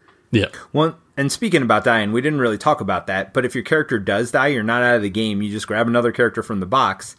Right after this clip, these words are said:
Speaker 2: and all the equipment your first character had acquired, you can actually go over and have an encounter with your either
Speaker 1: Your dead
Speaker 2: insane
Speaker 1: body.
Speaker 2: self
Speaker 1: <laughs>
Speaker 2: or,
Speaker 1: Yeah.
Speaker 2: or your corpse and try to get that equipment from it.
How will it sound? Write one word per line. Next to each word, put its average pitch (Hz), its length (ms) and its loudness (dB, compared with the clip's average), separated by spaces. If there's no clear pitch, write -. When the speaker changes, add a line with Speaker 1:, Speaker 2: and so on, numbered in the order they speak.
Speaker 2:
and 127 220 0
all 143 160 4
the 147 140 0
equipment 127 560 -4
your 110 200 -4
first - 300 -4
character 160 640 0
had 117 240 -2
acquired, 170 720 0
you 170 140 -8
can 196 100 -2
actually 123 300 -2
go 120 320 2
over 135 280 0
and 107 120 -2
have 131 180 -6
an 127 80 -6
encounter 107 680 -4
with 131 240 0
your 110 540 2
either 120 400 -2
Speaker 1:
Your 117 160 0
dead 120 260 2
Speaker 2:
insane 104 80 -4
Speaker 1:
body. 120 280 4
Speaker 2:
self - 520 -2
Speaker 1:
<laughs> - 320 -6
Speaker 2:
or, 180 320 2
Speaker 1:
Yeah. 339 600 0
Speaker 2:
or 185 160 4
your 165 160 2
corpse 214 320 0
and 151 220 -6
try 170 260 0
to 156 80 -2
get 151 240 -4
that 143 160 -2
equipment 123 560 -6
from 208 300 -6
it. - 160 -10